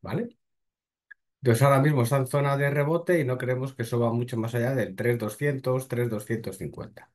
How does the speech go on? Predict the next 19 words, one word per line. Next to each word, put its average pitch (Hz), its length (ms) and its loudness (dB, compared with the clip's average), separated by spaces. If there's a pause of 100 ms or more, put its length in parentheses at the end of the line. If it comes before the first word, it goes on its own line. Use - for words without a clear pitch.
(140)
lo, 101 160 -12
para 95 180 -4
luego 120 280 2
caer. - 340 -6 (1300)
¿En 139 160 2
dónde 196 260 4
estamos 185 360 2
ahora 175 180 2
mismo? 214 480 -2
Pues - 200 -8
en 107 100 -2
un 147 140 0
inmenso 156 440 0
triángulo. 117 520 -2 (760)
Perdón, 107 360 -2
un 123 180 0
inmenso 135 420 0
rectángulo. 104 720 -8 (1500)
Semi. 98 440 -10